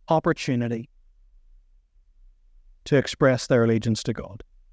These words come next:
One opportunity to express their allegiance to God. And I'm gonna, I'm gonna phrase it in a different way. Say you've got a brother or a sister. You've got a best friend or a boyfriend or a girlfriend.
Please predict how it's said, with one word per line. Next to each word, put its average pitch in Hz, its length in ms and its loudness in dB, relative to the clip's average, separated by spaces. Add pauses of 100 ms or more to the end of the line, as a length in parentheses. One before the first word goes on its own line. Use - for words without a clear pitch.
(600)
One 175 200 4
opportunity 131 760 2 (340)
to 143 120 -4
express 131 680 -4 (240)
their 135 180 4
allegiance 123 480 0
to 143 100 -4
God. 135 220 0
And 160 80 -2
I'm 196 180 2
gonna, 202 240 0
I'm 196 120 2
gonna 202 120 2
phrase 175 460 0
it 151 140 0
in 156 100 -4
a 147 80 -2
different 156 460 -4
way. 117 180 -8 (960)
Say 196 180 2
you've 175 140 2
got 175 100 4
a 151 60 2
brother 151 480 2
or 143 180 0
a 135 60 -2
sister. - 420 -8 (600)
You've 139 100 -8
got 147 160 0
a 127 40 -2
best 170 340 -2
friend 170 520 0
or 135 120 2
a 135 60 0
boyfriend 160 580 2
or 135 100 0
a 127 60 -4
girlfriend. 165 480 0